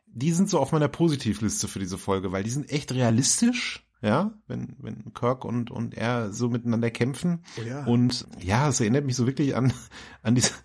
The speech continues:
Speaker 1: an diese, letztens habe ich einen Film im Kino gesehen, der das auch gut gemacht hat, Re-, The Revenant, also vielleicht letztens, ist auch schon zwei Jahre her, aber The Revenant, da gab's auch so unglaublich realistische Kämpfe,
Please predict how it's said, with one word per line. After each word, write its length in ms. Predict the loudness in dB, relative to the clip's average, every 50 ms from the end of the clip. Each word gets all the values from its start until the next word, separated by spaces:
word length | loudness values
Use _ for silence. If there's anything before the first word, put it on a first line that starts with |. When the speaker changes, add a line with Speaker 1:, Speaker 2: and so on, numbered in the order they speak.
| -20 -18 -18 -8 -2
Speaker 1:
an 120 | 0 2
diese, 580 | 2 4 4 4 6 4 4 2 -2 -4 -6 -4 0
letztens 280 | 0 0 0 -2 -4
habe 100 | -6 -6 -6
ich 220 | -8 -10 -12 -14
einen 240 | -10 -8 -6 -6 -2
Film 220 | 0 0 0 0
im 60 | 0
Kino 240 | -2 0 0 2 2
gesehen, 520 | 2 2 4 4 4 4 2 0 -2 -2 0
der 100 | 0 0
das 140 | 0 0
auch 220 | -2 -2 -2 -2 -2
gut 160 | -6 -6 -4
gemacht 280 | -2 -2 0 0 0 0
hat, 120 | -2 -2
Re-, 260 | 2 2 2 2 2 2 2
The 60 | 4
Revenant, 500 | 6 6 6 6 6 4 4 4 4 0
also 140 | -4 -6 -8 -10
vielleicht 220 | -12 -14 -8 -6
letztens, 320 | -6 -6 -4 -4 -6 -6
ist 60 | -6 -6
auch 100 | -6 -4
schon 160 | -2 -2 -2
zwei 160 | 0 0 2
Jahre 200 | 2 2 2 2
her, 180 | 2 2 2 2
aber 160 | 2 2 2
The 60 | 4
Revenant, 520 | 4 4 4 4 4 2 2 0 0 -4 -8 -14 -20 -20 -20 -20 -20 -12 _ -2
da 80 | 0
gab's 180 | 0 0 0 -2
auch 140 | -4 -2 0
so 100 | -2 -2
unglaublich 420 | -2 0 0 0 0 0 0 2
realistische 540 | 4 4 4 4 2 0 0 0 0 -2 -2
Kämpfe, 480 | -2 -2 -2 0 0 0 0 0 0